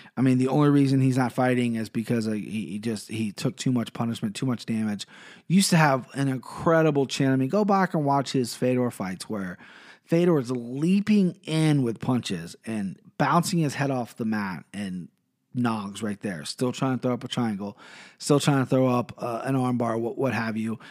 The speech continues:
Uh, I like Nog a lot. I was a fan of Nog, um, but, you know, the hips and, and,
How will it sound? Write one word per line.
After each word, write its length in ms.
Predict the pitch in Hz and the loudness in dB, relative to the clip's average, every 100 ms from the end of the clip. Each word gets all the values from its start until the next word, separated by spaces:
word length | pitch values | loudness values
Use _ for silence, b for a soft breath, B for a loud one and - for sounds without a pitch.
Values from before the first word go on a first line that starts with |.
| B B | B B
Uh, 260 | - 139 135 | 0 2 2
I 140 | - | 2
like 240 | 156 151 135 | 2 4 2
Nog 240 | 143 139 | 2 2
a 40 | 131 | 2
lot. 280 | 131 127 | 2 0
I 140 | 117 120 | -2 -4
was 180 | 123 113 | -4 -4
a 40 | |
fan 260 | - 127 127 | -2 0 2
of 80 | 123 | 2
Nog, 420 | 123 123 123 117 | 2 2 0 -2
um, 440 | 117 113 104 98 - | -6 -6 -4 -6 -4
but, 220 | 107 - | -6 -4
you 120 | 113 | -4
know, 220 | 95 85 | -4 -8
the 140 | 73 80 | -12 -12
hips 520 | - 147 - - - | -2 0 0 -6 -6
and, 300 | 104 82 80 | -6 -8 -12
and, 340 | 85 87 87 | -14 -14 -16